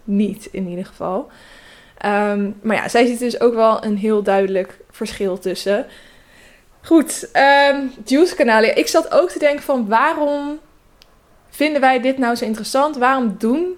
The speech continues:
Juice-kanalen het zo goed?" En de eerste reden is, denk ik, dat mensen gewoon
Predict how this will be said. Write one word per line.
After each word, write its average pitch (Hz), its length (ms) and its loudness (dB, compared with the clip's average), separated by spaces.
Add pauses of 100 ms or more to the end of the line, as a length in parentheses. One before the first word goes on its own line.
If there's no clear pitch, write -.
(120)
Juice-kanalen 269 680 -2
het 262 140 -2
zo 262 160 0
goed?" 277 360 -2 (420)
En 247 140 -2
de - 100 -8
eerste 320 440 0
reden 277 340 2
is, 254 160 -4
denk 247 180 0
ik, 240 60 -8
dat 233 140 -2
mensen 247 340 -4
gewoon 233 300 -4